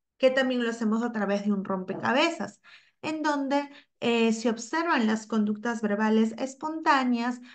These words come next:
producidas por el niño a la hora de hacer un puzzle, ¿no?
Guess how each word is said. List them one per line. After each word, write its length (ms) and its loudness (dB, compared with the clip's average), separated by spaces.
producidas 680 -2
por 180 -2
el 120 -4
niño 420 0
a 120 4
la 180 2
hora 180 0
de 120 0
hacer 360 -6
un 240 0
puzzle, 500 -12
¿no? 160 -2